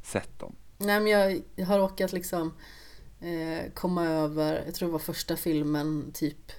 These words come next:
Speaker 2: fem minuter eller någonting. Jag tror att det var när jag var hos mina föräldrar eller någonting, och det var ju... Alltså, det var så kackigt, va?
Speaker 1: Ja, men sen så är det ju så att de två, eh, som har huvudrollen i de filmerna, de hatar ju varandra,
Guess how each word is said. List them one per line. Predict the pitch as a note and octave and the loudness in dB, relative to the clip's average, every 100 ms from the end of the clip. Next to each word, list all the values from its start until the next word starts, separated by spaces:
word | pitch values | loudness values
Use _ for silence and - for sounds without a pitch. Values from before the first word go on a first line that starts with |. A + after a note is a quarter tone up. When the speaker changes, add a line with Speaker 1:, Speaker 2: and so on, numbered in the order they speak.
| - | -10
Speaker 2:
fem | - F3 D#3 | -2 0 2
minuter | D#3+ D3+ D#3 E3 | 2 2 0 0
eller | E3 E3 | 0 0
någonting. | E3 D#3 D#3+ | 0 -2 -2
Jag | E3+ | -2
tror | F#3 E3+ | 0 -2
att | D#3+ | -2
det | D#3+ | 0
var | D#3 D3+ | 0 0
när | D#3 | 0
jag | D#3 | 0
var | D3+ | -2
hos | D3 - | -2 -4
mina | D3 | -4
föräldrar | - D#3 C#3+ D3+ D#3+ | 0 0 0 0 0
eller | E3 | 0
någonting, | D3+ D3+ D#3 | -2 -2 0
och | |
det | D#3+ | 2
var | D3 | 0
ju... | C3 C3+ - - - - - - - - - - - - - | -2 -6 -12 -16 -16 -18 -18 -20 -20 -20 -20 -20 -20 -20 -8
Alltså, | E3+ B2+ E3 - E3 | -6 -4 -2 -2 -4
det | |
var | C#3+ | -6
så | - | -6
kackigt, | - F#3 D3+ E3+ | -6 -6 -8 -6
va? | F3 - - - - - - - - - - - - - - - - - - - - | -6 -8 -16 -20 -20 -20 -20 -20 -20 -20 -20 -18 -20 -20 -16 -12 -10 -10 -14 -12 -2
Speaker 1:
Ja, | A2+ A2+ | 4 6
men | A#2 | 4
sen | A2+ A2+ | 2 0
så | D3 | 4
är | C#3 | 4
det | |
ju | G#2+ | 4
så | A2+ | 4
att | G2 - - - - | 2 0 -16 -18 -14
de | A2 B2 B2+ | 2 4 4
två, | C#3 - G#2 G2 - - | 0 0 2 2 -4 -14
eh, | F2 E2 F2 - | -10 -8 -8 -2
som | A2+ | 2
har | F#2+ | 4
huvudrollen | F2+ A2 F#2 G2 B2 | 4 2 2 4 4
i | C3+ | 4
de | G#2 E2+ | 2 0
filmerna, | F#2+ D#2+ D2+ | -2 -2 0
de | F#2 | 0
hatar | B2 A2+ - | 2 0 2
ju | G2+ | 2
varandra, | B2+ B1+ | 2 0